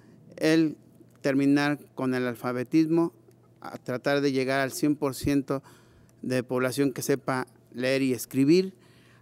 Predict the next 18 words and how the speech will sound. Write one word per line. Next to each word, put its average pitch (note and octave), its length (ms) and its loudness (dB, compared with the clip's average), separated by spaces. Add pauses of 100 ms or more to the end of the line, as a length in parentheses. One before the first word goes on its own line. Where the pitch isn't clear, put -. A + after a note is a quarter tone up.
(100)
A D#3+ 120 0
nivel E3+ 640 4 (560)
universitario D#3 1040 4 (380)
tenemos D#3 760 2 (500)
el C3+ 320 -2
proyecto D3 680 2
de D3 360 0 (420)
promover C#3 400 2
la D3 160 2
creación C#3 320 0
de C#3+ 60 2
una C#3+ 100 4
universidad C#3 720 -2 (260)
en B2 220 -4
la A#2 500 -4
comunidad, C3 640 0 (400)
el C#3 180 0
cual E3+ 540 0